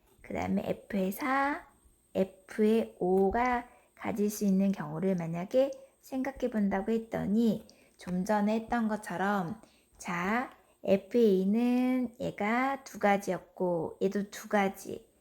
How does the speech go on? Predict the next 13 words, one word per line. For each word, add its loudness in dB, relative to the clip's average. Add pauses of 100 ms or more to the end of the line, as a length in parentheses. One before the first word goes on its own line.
(200)
얘도 0
두 -2
가지, 0
얘도 -2
두 -12
가지였어. 0 (420)
그러나 0 (560)
얘는 4
무조건 -2
다 -4
되는 4
건 0
아니에요. 0